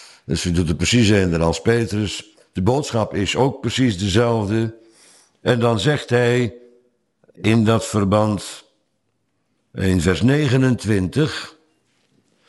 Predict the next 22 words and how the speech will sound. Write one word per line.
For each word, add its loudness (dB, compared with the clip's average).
de -2
veroordeling, 2
de 0
kruisiging 0
van 2
de 0
Heer 2
Jezus, 2
en -2
zegt 0
dan, 0
"En 0
als 0
zij 0
alles 0
volbracht 0
hadden 0
wat 0
van 0
hem 0
geschreven 0
was" -2